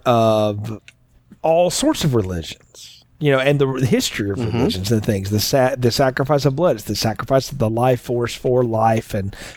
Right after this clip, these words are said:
Speaker 1: thankfulness for life, all that stuff. So yeah, I, I liked that it was gonna be this bloodletting ceremony, and that, that there's a, there's a method to that. There's a,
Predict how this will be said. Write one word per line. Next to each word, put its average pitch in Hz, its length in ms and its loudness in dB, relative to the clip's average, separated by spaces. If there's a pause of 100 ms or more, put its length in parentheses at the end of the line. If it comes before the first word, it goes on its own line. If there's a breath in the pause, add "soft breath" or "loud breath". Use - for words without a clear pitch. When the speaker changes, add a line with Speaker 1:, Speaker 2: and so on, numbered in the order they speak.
Speaker 1:
thankfulness 131 420 2
for - 140 -4
life, 117 100 4
all 135 140 4
that 135 100 0
stuff. - 180 0
So 185 140 0
yeah, 208 300 2
I, 160 240 2 (160)
I 180 240 2
liked 196 420 2
that 147 140 2
it 139 100 2
was 131 140 0
gonna 151 340 2
be 143 80 -4
this 135 160 -6
bloodletting 143 680 0
ceremony, 139 560 0
and 117 120 0
that, 107 180 -2 (420 loud breath)
that 151 500 2
there's 151 220 2
a, 139 120 4 (220)
there's 156 240 2
a 143 60 2
method 131 460 0
to 98 100 -4
that. 92 180 -10
There's 107 180 -8
a, 110 40 -8